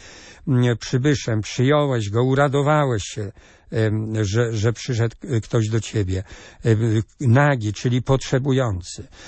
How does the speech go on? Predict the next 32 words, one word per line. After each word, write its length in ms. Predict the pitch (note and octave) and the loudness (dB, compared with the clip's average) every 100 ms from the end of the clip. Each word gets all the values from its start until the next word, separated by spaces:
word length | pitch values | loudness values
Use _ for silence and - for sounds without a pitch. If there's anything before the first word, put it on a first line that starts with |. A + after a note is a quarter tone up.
| - | -4
Można 280 | - C3+ D#3 | 2 4 4
dzisiaj, 500 | B2 C3+ - C#3+ C#3 - - - | 2 -2 2 2 2 -4 -20 -4
mm, 300 | D#3 B2+ C3 | 0 2 0
to 160 | - C3 | 0 0
Jezus 360 | C#3+ C3 C#3+ | 2 0 -4
przecież 340 | - C#3+ C#3+ B2 | -4 -4 -2 0
nie 120 | C#3 | 2
wymienił 520 | C3 C#3 C#3+ C#3+ C3 | 2 2 2 0 -2
tylko 600 | - D3 D3+ - C#3+ D3 - | -2 0 0 0 0 0 -2
te 140 | - C#3+ C3 | -2 0 0
sytuacje. 600 | - B2 D3 C#3 C3+ - B2 | -4 -2 0 2 0 -2 -2
Jezus 320 | A#2+ A#2+ G#2 | 0 -2 0
wymienia, 500 | B2 B2 A2+ A2+ A2 - - - - | 0 2 2 0 -2 -8 -20 -20 -2
e, 120 | A#2 | 2
wiele 500 | F#2+ A#2 C3 C3 B2 - | 4 4 4 2 -2 -6
innych 680 | - C3+ C#3 C#3 C#3 C#3+ - - | -2 2 2 2 0 -2 -6 -12
sytuacji, 880 | - - B2 C3 B2+ A#2+ - - A#2+ - - - | -12 -6 -2 2 2 2 -2 -4 -4 -6 -20 -8
e, 160 | - A#2 | 0 0
które 480 | - - B2 A#2+ A2+ - - | 0 0 2 2 -2 -10 -6
dziś 400 | F#2+ C#3 C#3 G#2+ | 0 0 0 0
nas 260 | A#2+ C3 B2 - | 2 2 -4 -14
w 100 | - | 0
naszej 300 | C3 C3 C3+ | 0 2 0
rzeczywistości 1200 | A2 B2 - A#2 E3+ B2+ A#2 - C#3 B2 - A2+ A2 - - | -2 -2 -4 -10 -6 -2 -2 0 0 0 0 -4 -4 -14 -6
dotykają 720 | A#2+ C#3 D3 A#2+ C3 C3+ C#3 D3+ - - - | 2 2 2 2 2 4 0 -4 -10 -20 -2
i 120 | D#3+ | 0
w 80 | B2+ | 0
których 420 | - - E3+ D#3+ | 2 4 4 4
my 240 | B2 D#3 D#3 | 2 2 4
możemy 460 | C#3 B2+ C#3 C#3+ | 2 0 0 0
czynić 420 | B2 B2 A#2+ G#2+ G#2+ | -2 -2 -2 -2 0
dobro. 440 | G2 E2 E2+ F2 | -2 -2 -12 -16